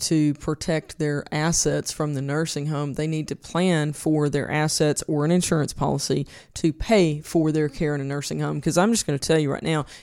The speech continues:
you don't wanna be in a Medicaid bed. The-, and I, I know that they say there's not a difference, but there's a difference in the level of care that you're gonna receive. So for the vast majority of our clients, they're not going that direction.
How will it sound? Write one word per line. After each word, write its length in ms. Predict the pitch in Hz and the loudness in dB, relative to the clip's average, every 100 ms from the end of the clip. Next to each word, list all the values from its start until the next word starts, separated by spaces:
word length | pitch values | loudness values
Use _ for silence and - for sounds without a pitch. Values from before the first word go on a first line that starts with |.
| - | -4
you 140 | 180 | 2
don't 180 | 226 147 | 2 2
wanna 180 | 170 175 | 0 0
be 160 | 165 | 0
in 100 | 151 | 0
a 40 | 147 | 0
Medicaid 520 | 143 143 - 139 135 | 0 -2 0 -2 0
bed. 320 | 139 - - - | 0 -2 -4 -8
The-, 260 | - 156 - | -2 -2 0
and 140 | 165 | 2
I, 240 | 160 185 - | 4 4 2
I 120 | 175 | 2
know 160 | 180 151 | 4 4
that 160 | 139 - | 2 0
they 100 | 143 | 0
say 220 | - 170 | 4 4
there's 180 | 160 165 | 4 2
not 140 | 160 | 0
a 40 | |
difference, 320 | 147 160 175 160 | 2 0 0 0
but 140 | 160 | 2
there's 180 | 202 220 | 4 4
a 60 | |
difference 460 | 151 147 139 175 165 | 2 2 2 0 0
in 60 | 170 | 0
the 60 | |
level 280 | 165 165 160 | 4 4 2
of 80 | 151 | -2
care 280 | - 156 151 | 0 2 0
that 140 | 147 | -2
you're 140 | 147 | -4
gonna 140 | 151 139 | -4 -4
receive. 600 | 131 - 202 190 139 - - - - | -4 -2 2 2 0 -4 -12 -18 -16
So 520 | - - 165 160 - - - | -4 4 6 6 2 -6 -6
for 280 | - 170 | 4 4
the 200 | 156 156 | 6 2
vast 540 | 151 160 156 190 208 - | 2 2 4 4 2 2
majority 480 | 175 160 170 165 151 | 2 4 6 6 4
of 120 | - | 2
our 300 | - 160 156 | 2 2 2
clients, 720 | - - 175 151 143 143 - - - | -2 0 4 4 2 -2 -4 -8 -6
they're 160 | 165 175 | 2 4
not 440 | 165 156 156 - | 4 2 2 0
going 420 | 156 160 156 147 | 4 6 6 2
that 240 | 143 147 - | 0 0 0
direction. 680 | 135 139 - - - - | -2 -2 -2 -4 -8 -8